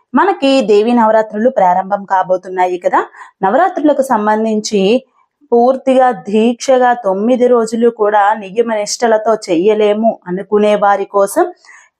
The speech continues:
లఘువుగా, మీకు సింపుల్గా, మీకు అర్థమయ్యే విధంగా ఈ వీడియోలో ఎలా చేసుకోవాలి అనే విషయాన్ని తెలియజేయబోతున్నాను.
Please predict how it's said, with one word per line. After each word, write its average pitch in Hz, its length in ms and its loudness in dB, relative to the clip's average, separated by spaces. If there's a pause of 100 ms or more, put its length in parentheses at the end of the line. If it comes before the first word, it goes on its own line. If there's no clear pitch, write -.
(300)
లఘువుగా, 262 640 2 (340)
మీకు 240 320 2
సింపుల్గా, 247 840 0 (280)
మీకు 285 280 2
అర్థమయ్యే 240 500 0
విధంగా 233 560 0 (220)
ఈ 208 100 2
వీడియోలో 202 580 2 (240)
ఎలా 202 300 2 (100)
చేసుకోవాలి 196 680 0
అనే 175 180 0
విషయాన్ని 180 460 -4
తెలియజేయబోతున్నాను. 175 1160 0